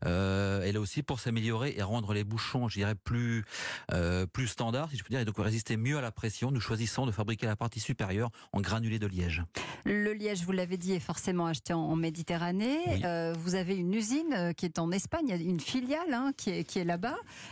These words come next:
Speaker 2: Euh, mais l'assemblage, et ça c'est important de le préciser, il est toujours fait en Champagne, toujours dans la région de Reims.
Speaker 1: Effectivement, et nous en sommes très fiers. Euh, nous sommes le dernier, euh, bouchonnier en France à réaliser l'assemblage des morceaux, des morceaux de liège, hein.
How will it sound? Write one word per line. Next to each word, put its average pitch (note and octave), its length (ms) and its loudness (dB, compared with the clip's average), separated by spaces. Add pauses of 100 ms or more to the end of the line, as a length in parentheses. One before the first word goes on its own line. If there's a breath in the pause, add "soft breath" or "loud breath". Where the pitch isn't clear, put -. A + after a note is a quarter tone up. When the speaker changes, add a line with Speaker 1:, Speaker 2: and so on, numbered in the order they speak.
Speaker 2:
Euh, F#3+ 560 2
mais B3+ 300 0
l'assemblage, A#3+ 580 0
et A3 60 2
ça G#3+ 160 0
c'est G#3 240 -2
important F#3 320 -2
de F#3+ 60 2
le F3 80 0
préciser, F3 400 0
il A3+ 100 -4
est D#3 140 -4
toujours B3 340 0
fait - 140 -4
en F#3 100 2
Champagne, D#3+ 500 -2
toujours G#3+ 320 0
dans G#3 120 0
la E3 100 0
région F3 300 2
de E3+ 60 2
Reims. D3 340 0 (500 loud breath)
Speaker 1:
Effectivement, A2+ 480 0
et A#2 40 2
nous A2 100 2
en G#2 40 2
sommes G#2+ 200 0
très A#2+ 160 -2
fiers. C#3 300 -2 (360 loud breath)
Euh, F#2 380 2
nous G2+ 120 2
sommes C3 300 -2
le G#2+ 160 2
dernier, B2 500 0
euh, G2 160 2
bouchonnier A2 460 0
en A2+ 120 2
France - 300 -2
à F#3 60 0
réaliser A2 240 2
l'assemblage A#2+ 640 0
des G2+ 160 0
morceaux, G#2 380 0
des G#2 80 0
morceaux G#2+ 240 0
de A2+ 80 0
liège, A2+ 260 0
hein. A2 120 0